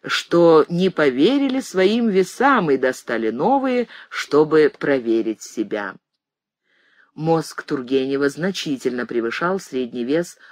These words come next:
мозга у мужчин свыше двух килограмм.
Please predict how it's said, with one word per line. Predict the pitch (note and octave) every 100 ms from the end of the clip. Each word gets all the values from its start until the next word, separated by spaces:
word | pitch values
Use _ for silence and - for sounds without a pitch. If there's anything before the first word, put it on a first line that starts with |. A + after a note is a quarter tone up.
| _
мозга | C3+ B2+ B2+ - C3+ C3+
у | D3+
мужчин | C3+ B2+ - - B2 A#2 -
свыше | - - A2 D#3+ A3+ - A3+
двух | E3+ A#2 C3 -
килограмм. | - D#3+ D#3 C#3+ F#2+ F#2+ -